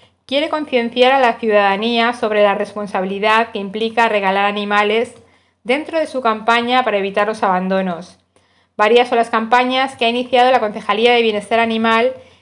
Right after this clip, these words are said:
y entre ellas destaca la de evitar el abandono de los animales. En este sentido, el Ayuntamiento de Segorbe lanza un vídeo realizado por María Jesús Gamón Ovejero, veterinaria de Segorbe,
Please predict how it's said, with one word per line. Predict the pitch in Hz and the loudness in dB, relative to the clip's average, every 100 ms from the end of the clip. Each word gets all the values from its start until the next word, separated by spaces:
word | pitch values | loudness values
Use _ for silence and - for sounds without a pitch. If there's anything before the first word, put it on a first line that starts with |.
| _ 226 | _ 0
y | 220 | 0
entre | 214 208 240 | 2 2 4
ellas | 240 240 254 208 | 4 2 2 -4
destaca | 196 - 233 240 240 247 | -8 0 0 2 2 2
la | 240 220 | 2 0
de | 208 | 0
evitar | 196 190 240 277 - | -4 0 0 0 -4
el | 220 | -2
abandono | 196 196 196 214 233 | 0 0 0 0 0
de | 226 | -2
los | 208 208 | -4 -6
animales. | 190 190 185 175 170 - _ _ _ _ _ | -4 -2 -2 -2 -6 -8 _ _ _ _ _
En | 202 202 | -14 -12
este | 233 | -8
sentido, | 226 214 233 254 294 | -6 -6 -6 -4 -2
el | 277 | -2
Ayuntamiento | 208 202 190 202 208 | -2 -4 -4 -4 -4
de | 208 | -4
Segorbe | 208 196 220 233 254 269 - | -2 0 2 2 0 -2 -2
lanza | 220 233 247 294 247 | 0 0 -2 -2 -2
un | 214 214 | -2 -4
vídeo | 247 240 220 254 - - _ _ - | -4 -2 -2 -2 -8 -20 _ _ -4
realizado | 311 311 311 302 311 | -4 -2 -2 -2 0
por | 262 | -2
María | 233 214 214 | -2 -2 -4
Jesús | 196 247 254 240 | -6 -4 -4 -2
Gamón | 208 220 226 | -2 0 -2
Ovejero, | 208 196 233 226 226 277 - | -2 -4 -2 0 0 -4 -8
veterinaria | 226 226 226 220 233 247 | -8 -4 -2 0 2 2
de | 240 | 0
Segorbe, | 240 220 240 240 233 277 | -2 0 2 2 0 -4